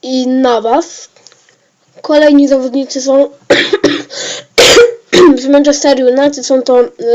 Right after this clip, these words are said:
e, zawodnicy, którzy dość niedawno przetransferso-, transferowali, czy jak to ta-, e, czy jak to się mówi, przeszli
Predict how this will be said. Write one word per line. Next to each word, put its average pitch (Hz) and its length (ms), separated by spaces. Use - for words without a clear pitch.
e, 240 40
zawodnicy, 262 580
którzy 247 500
dość 277 460
niedawno 294 460
przetransferso-, 240 880
transferowali, 254 1040
czy 240 120
jak 233 160
to - 120
ta-, 240 100
e, 240 360
czy 247 120
jak 240 140
to 254 100
się 247 160
mówi, 233 320
przeszli 247 540